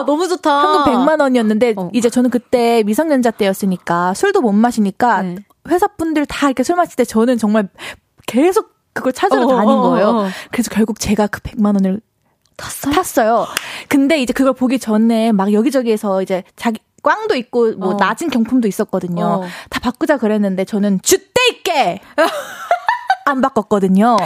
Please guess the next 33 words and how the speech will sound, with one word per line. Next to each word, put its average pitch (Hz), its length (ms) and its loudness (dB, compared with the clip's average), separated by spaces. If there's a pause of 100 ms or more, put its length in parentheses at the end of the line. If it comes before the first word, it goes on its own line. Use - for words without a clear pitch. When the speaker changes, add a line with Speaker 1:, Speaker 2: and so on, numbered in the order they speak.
(180)
Speaker 1:
근데, 262 100 0
아, 254 100 0
근데 285 240 0
그걸 247 240 0
몰라? 208 460 0 (500)
Speaker 2:
뭐? 226 300 0
Speaker 1:
너가 226 360 2
뭘 214 540 0
이렇게 185 500 -4 (100)
탔는지? 269 580 -2 (840)
Speaker 2:
아, 262 60 0
저는 277 320 2
일부러 277 320 2
바로 262 280 0
안 214 180 2
열어봤어요. 208 540 -2 (200)
Speaker 1:
아, 208 500 0
그렇구나. 214 320 -4
그냥 226 260 -2 (240)
느낌 294 400 0
필상으로? 359 540 2
Speaker 2:
아, - 20 2
그리고 294 140 0
뭐 240 100 2
여러 262 240 2
개를 349 160 0
찾았으니까 311 440 -4
꽝도 262 300 0
있고 247 240 -2
그냥 214 220 2
핸드폰 302 500 0
최신, 277 360 0
뭐 214 320 -2